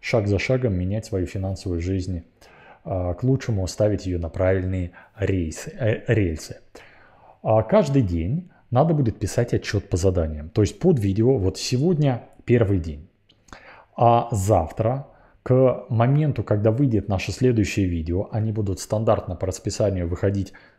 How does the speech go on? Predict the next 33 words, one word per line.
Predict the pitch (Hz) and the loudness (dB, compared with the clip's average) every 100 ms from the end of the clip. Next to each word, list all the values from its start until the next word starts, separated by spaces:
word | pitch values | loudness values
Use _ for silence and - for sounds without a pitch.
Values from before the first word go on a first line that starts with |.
| - | -6
в | 95 | -2
восемнадцать | 95 104 120 113 98 - 90 | 0 -2 -2 -2 -2 -2 -6
часов | - 101 104 82 - | -6 -6 -4 -6 -6
по | - 107 | -2 -2
Москве. | 85 95 - - 87 78 92 139 - - - - - | -2 -6 -6 -6 -6 -6 -8 -10 -14 -20 -20 -20 -10
А | 190 98 98 | -2 0 0
у | - 120 | -2 -2
вас, | 104 135 135 - | 2 4 4 2
ну, | 117 131 | -4 -4
соответственно, | - 95 - 101 - - 90 | -4 -4 -2 -2 -4 -8 -4
вы | 87 | -2
будете | 90 90 85 | -2 -2 -2
смотреть | 95 95 92 92 80 | -6 -4 -4 -4 -4
их | 85 80 | -8 -8
в | |
записи | 87 90 78 - - | -2 -2 -2 -8 -10
там | 85 | -8
в | 82 | -2
разное | 95 82 95 | 0 0 -4
время. | 104 180 196 190 190 - - - | -2 0 0 0 -4 -18 -8 4
Но | 139 139 85 - - - - | 8 8 6 0 -18 -20 -6
перед | 165 165 110 92 - | 2 6 6 4 2
просмотром | 101 - 113 104 98 | -2 0 -2 -2 -2
следующего | - 110 101 92 104 98 | -2 -2 -2 -4 -4 -4
видео | 120 185 107 80 - - - | 0 4 4 2 -4 -16 0
обязательно | 107 101 95 90 95 123 127 92 | 2 2 0 2 0 0 -2 -4
пишем | 104 95 101 87 | -4 -4 -4 -4
отчёт | 82 - 139 101 | -4 -4 -4 -2
о | |
том, | 104 110 | -4 -2
как | - 107 104 | -2 -2 0
вы | |
сделали | 90 80 90 107 101 92 | -2 -2 0 0 0 -2